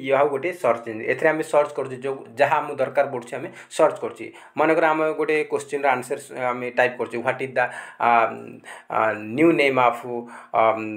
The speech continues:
ଓଡ଼ିଶା ବା what is ଦ, uh, old name of ଓଡ଼ିଶା। ତ ଆମେ search କଲେ ସେ ନେଟ୍ରେ ଯାହା ଉତ୍କଳ, କଳିଙ୍ଗ ଯାହା ବି ରହୁଛି ସେ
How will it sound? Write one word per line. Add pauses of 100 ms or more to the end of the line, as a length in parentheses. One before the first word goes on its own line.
(360)
ଓଡ଼ିଶା (300)
ବା
what
is
ଦ, (380)
uh,
old
name
of
ଓଡ଼ିଶା। (220)
ତ
ଆମେ
search
କଲେ
ସେ
ନେଟ୍ରେ
ଯାହା (220)
ଉତ୍କଳ,
କଳିଙ୍ଗ
ଯାହା
ବି
ରହୁଛି
ସେ